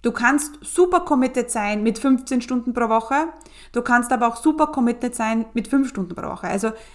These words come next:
meiner Meinung nach hat das nicht damit zu tun, wie viel Stunden du arbeitest, sondern es ist viel wichtiger,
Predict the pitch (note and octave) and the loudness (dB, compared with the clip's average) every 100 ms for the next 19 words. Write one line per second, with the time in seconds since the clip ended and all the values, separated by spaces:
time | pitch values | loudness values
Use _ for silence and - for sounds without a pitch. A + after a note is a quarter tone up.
0 | - G3+ B3+ E4+ F4 D#4+ D4+ C#4 C4+ - | -6 0 4 4 4 4 4 2 2 -4
1 | - - A#3+ B3+ C#4 - C4 D4+ D4+ - | -20 0 2 2 0 2 4 4 2 -2
2 | G#3+ B3 C4 B3 - B3 A#3+ A#3 G#3 - | 0 0 -2 -6 -4 0 2 2 -2 0
3 | A#3+ C#4 F#4+ - - - - D4+ D#4 E4 | 4 4 4 -6 -20 -8 4 4 6 2
4 | D4+ A#3+ C#4 C#4+ C#4+ D#4 F#4+ - - - | 2 4 4 2 -2 -4 -6 -6 -18 -20
5 | - - C4 C4 C4 C4 C4 B3 - D4 | -20 -8 2 4 6 4 0 -4 -2 4
6 | E4+ D#4+ F4 - A#3+ A3 B3 C4+ | 6 6 2 2 0 2 0 -2